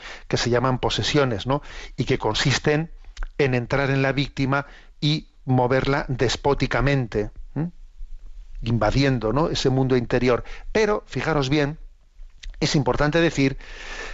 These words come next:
que la posesión diabólica afecta al cuerpo, pero que el alma no es invadida en la posesión diabólica, que el alma conserva la libertad y que se puede mantener perfectamente unida a Dios. Se puede estar en gracia de Dios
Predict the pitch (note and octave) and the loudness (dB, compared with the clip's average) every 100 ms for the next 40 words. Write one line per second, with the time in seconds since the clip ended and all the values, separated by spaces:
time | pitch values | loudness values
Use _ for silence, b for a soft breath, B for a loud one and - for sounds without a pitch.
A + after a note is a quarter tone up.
0 | B - G3 D#3+ - E3 D3 - D#3 D#3 | B 0 2 2 0 0 0 2 2 2
1 | D3+ C3+ C3 B2+ - C3+ - A#2+ A2+ - | 2 4 2 0 -2 -2 0 -2 0 0
2 | F#3+ - C#3 D3 D3+ C3 C3+ B2+ - D#3 | 0 0 0 0 -2 0 2 2 0 -2
3 | B B B B B - C#3 C#3 C3+ C3+ | B B B B B -2 2 2 2 0
4 | D3+ G3 F3 E3+ F3+ D3 E3 F#3 - E3 | 2 0 0 -2 -2 0 2 2 0 0
5 | C#3+ A2+ D3+ A#3+ B2+ G#2+ - B2+ A#2 A2 | 2 0 0 0 0 -2 -4 -4 -2 -2
6 | G#2+ A2 A#2 - A#2+ A2+ A2+ G#2 G#2+ G2+ | -2 -2 -4 0 0 2 2 2 2 0
7 | - G#2+ B B B - C3 D#3+ F#3+ F3+ | -4 -6 B B B 0 2 4 0 0
8 | C3+ - G3 F3+ C#3 B2 A#2+ - G3 D#3+ | 0 0 2 2 2 0 -2 0 0 0
9 | - B B - D3+ C3+ C3+ B2+ G3+ G3 | -4 B B -2 0 2 2 2 2 4
10 | F3+ E3 E3 F#3+ - B2+ - F3+ F#3 E3 | 0 0 0 0 0 -2 0 -2 0 0
11 | F3+ D#3 D3 E3+ D#3 C3 F#3+ C#3+ - - | 0 2 2 4 2 2 2 0 -2 -8
12 | - _ - - - - - - - - | -10 _ -20 -20 -20 -20 -20 -20 -16 -10
13 | - - A#2+ G#3 G3 F3 - C3 B2+ B2 | -4 -2 0 2 2 0 0 2 2 0
14 | B2+ E3+ F#3 - C#3 A#2+ A#2+ G#3 B3 - | 0 0 0 0 0 2 0 2 2 0